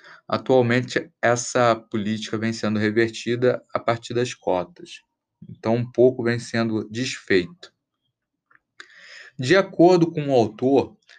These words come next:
os discursos produzidos sobre a meritocracia possibilitam que as desigualdades raciais,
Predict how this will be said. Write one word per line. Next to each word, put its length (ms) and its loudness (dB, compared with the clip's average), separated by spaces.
os 200 -4
discursos 760 -4
produzidos 840 -4
sobre 320 0
a 20 -2
meritocracia 1300 -4
possibilitam 960 0
que 120 -4
as 160 -2
desigualdades 800 0
raciais, 840 -6